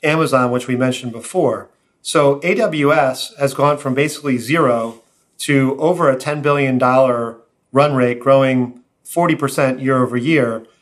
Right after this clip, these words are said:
And that's been a huge disruption for the legacy tech players. So if you look at server growth, you look at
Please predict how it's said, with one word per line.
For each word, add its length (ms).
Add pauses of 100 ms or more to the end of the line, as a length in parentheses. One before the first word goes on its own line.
(200)
And 100
that's 180
been 160
a 40
huge 420
disruption 540
for 100
the 80
legacy 460
tech 300
players. 480 (200)
So 140
if 80
you 100
look 200
at 160
server 400
growth, 440
you 100
look 200
at 420